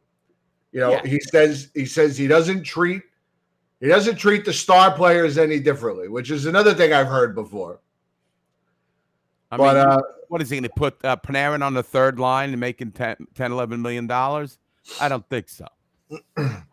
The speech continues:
Speaker 2: haven't
Speaker 1: And,
Speaker 2: seen
Speaker 1: you
Speaker 2: that
Speaker 1: know,
Speaker 2: done.
Speaker 1: specifically when he spoke to, um, he was asked about, uh, ice time and about using,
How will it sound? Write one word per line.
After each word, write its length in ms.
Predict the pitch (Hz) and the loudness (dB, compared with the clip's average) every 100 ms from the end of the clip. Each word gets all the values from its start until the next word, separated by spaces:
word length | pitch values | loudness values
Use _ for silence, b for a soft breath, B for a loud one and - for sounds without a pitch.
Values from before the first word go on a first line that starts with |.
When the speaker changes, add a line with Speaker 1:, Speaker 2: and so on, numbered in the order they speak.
| _ - | _ -8
Speaker 2:
haven't 280 | 127 143 143 | -6 -2 0
Speaker 1:
And, 100 | 151 | 0
Speaker 2:
seen 100 | 139 | 2
Speaker 1:
you 60 | |
Speaker 2:
that 60 | 160 143 | 4 6
Speaker 1:
know, 80 | 143 | 4
Speaker 2:
done. 220 | 95 85 _ _ _ _ _ _ | -2 -12 _ _ _ _ _ _
Speaker 1:
specifically 720 | - - 143 175 165 160 165 | -6 0 2 2 2 2 2
when 200 | 147 151 | 6 6
he 100 | 147 | 4
spoke 480 | 135 - - 160 151 - | 0 -2 4 6 4 0
to, 300 | 151 143 139 | 0 6 6
um, 360 | 131 123 110 - _ _ _ _ _ _ _ _ | 6 2 -8 -14 _ _ _ _ _ _ _ _
he 100 | 131 | 0
was 160 | 139 135 | 2 6
asked 260 | 151 143 147 | 6 4 2
about, 460 | 139 127 110 - | 2 2 0 0
uh, 500 | 131 117 113 110 104 98 85 120 | 2 4 4 0 -2 -6 -8 0
ice 300 | 151 175 - | 2 0 -4
time 540 | 135 117 107 104 98 _ _ - | -2 0 0 -2 -8 _ _ -6
and 140 | 117 | -4
about 320 | 113 120 120 | -2 -2 -2
using, 600 | 123 143 135 139 135 127 | 0 0 2 0 0 -4